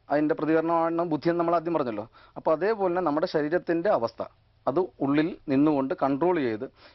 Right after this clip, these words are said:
ഈ കുട്ടിയുടെ ശാരീരികവും മാനസികവുമായിട്ടുള്ള വളർച്ചയ്ക്ക് വളരെയധികം അത്യന്താപേക്ഷിതമായിട്ടുള്ളൊരു ഹോർ-, ആ, ആ, ഹോർമോണുകളാണ് ഈ തൈറോയ്ഡ് ഗ്രന്ഥി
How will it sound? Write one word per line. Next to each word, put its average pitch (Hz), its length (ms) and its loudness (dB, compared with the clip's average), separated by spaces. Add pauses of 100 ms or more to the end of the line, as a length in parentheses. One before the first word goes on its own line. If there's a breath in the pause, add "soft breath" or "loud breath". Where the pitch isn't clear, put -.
ഈ 143 80 0
കുട്ടിയുടെ 147 580 0 (140)
ശാരീരികവും 143 640 0
മാനസികവുമായിട്ടുള്ള 131 1000 -2
വളർച്ചയ്ക്ക് 127 640 -2 (360 soft breath)
വളരെയധികം 160 600 0
അത്യന്താപേക്ഷിതമായിട്ടുള്ളൊരു 123 920 -2
ഹോർ-, 117 380 -4
ആ, 117 220 2 (540 loud breath)
ആ, 117 140 4
ഹോർമോണുകളാണ് 123 760 -2 (180)
ഈ 123 60 -4
തൈറോയ്ഡ് 113 340 0
ഗ്രന്ഥി 110 360 -6